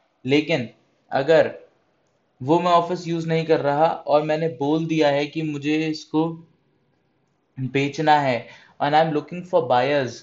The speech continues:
तो फिर वो Ind AS one zero फ़ाइव में cover होगा, ना कि Ind AS forty which is investment property में cover होगा। So हमने अभी क्या क्या देख लिया है कि investment property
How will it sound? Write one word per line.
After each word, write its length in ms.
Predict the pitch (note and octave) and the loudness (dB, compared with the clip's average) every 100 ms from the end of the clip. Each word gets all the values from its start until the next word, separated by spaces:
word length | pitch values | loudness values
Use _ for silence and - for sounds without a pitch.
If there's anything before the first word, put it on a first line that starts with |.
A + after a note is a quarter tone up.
| _ _ _ _ _ _ _ _ - | _ _ _ _ _ _ _ _ -2
तो 120 | D3+ | -2
फिर 420 | - F#3 G#3 A3+ _ _ - | 0 -4 -4 -6 _ _ -14
वो 280 | B2+ D3 G3 | -4 -2 0
Ind 300 | E3 D#3 D#3 | 0 -2 0
AS 240 | E3+ D#3+ | -2 -2
one 180 | C3 C#3 | -6 -4
zero 220 | C#3+ E3 | -2 -2
फ़ाइव 500 | F3+ - - D#3+ E3 | -2 -4 2 2 2
में 160 | D#3+ D#3+ | 0 -2
cover 260 | C#3 B2+ B2 | -2 -2 -2
होगा, 480 | B2 C3 D#3 - _ _ _ _ _ _ _ - | 0 0 -2 -4 _ _ _ _ _ _ _ -6
ना 240 | B2+ B2+ | 2 2
कि 440 | C#3 F#3+ G3+ A3 G#3+ _ _ _ _ _ - | 2 -2 -4 -4 -10 _ _ _ _ _ -10
Ind 220 | D3+ D3+ | -6 2
AS 240 | D3+ D3+ F3 | 4 4 0
forty 600 | - - E3 E3 - B2+ A#2 | -6 2 2 2 -6 -8 -8
which 220 | C3 D3+ | -6 -6
is 100 | D3 | -6
investment 420 | C3+ C3 C3+ D3+ | -6 -8 -8 -6
property 340 | B2+ B2 B2 B2 | -4 -4 -4 -6
में 140 | A#2+ | -8
cover 240 | A2+ A2 A2+ | -6 -4 -4
होगा। 280 | G#2+ G#2 - _ _ _ _ _ _ _ _ _ _ _ _ _ - - - - - | -6 -12 -16 _ _ _ _ _ _ _ _ _ _ _ _ _ -18 -16 -16 -12 2
So 40 | |
हमने 220 | F#3 F#3 | 4 4
अभी 160 | F#3+ F#3 | 2 2
क्या 140 | F#3 | 2
क्या 140 | F3 F3+ | 2 0
देख 260 | E3+ D#3+ | -4 -6
लिया 180 | E3 E3 | -2 0
है 260 | D#3 F3+ - _ _ _ _ _ | 0 -4 -12 _ _ _ _ _
कि 100 | G3 | -8
investment 840 | - E3+ E3 D#3 E3 E3 G3+ G#3 - | -4 -4 -2 0 0 -2 -6 -4 0
property 720 | D3 D3 D#3+ D#3+ F3 B2+ | 0 2 -4 -4 -6 -8